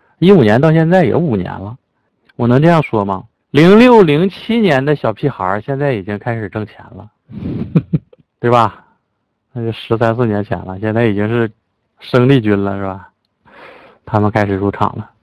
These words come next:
等我们做下一波康波的时候，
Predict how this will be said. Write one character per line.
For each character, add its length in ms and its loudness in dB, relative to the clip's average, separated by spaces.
等 180 4
我 100 4
们 320 2
做 200 2
下 280 6
一 80 6
波 460 2
康 300 -4
波 180 -4
的 100 -6
时 160 -10
候， 280 -12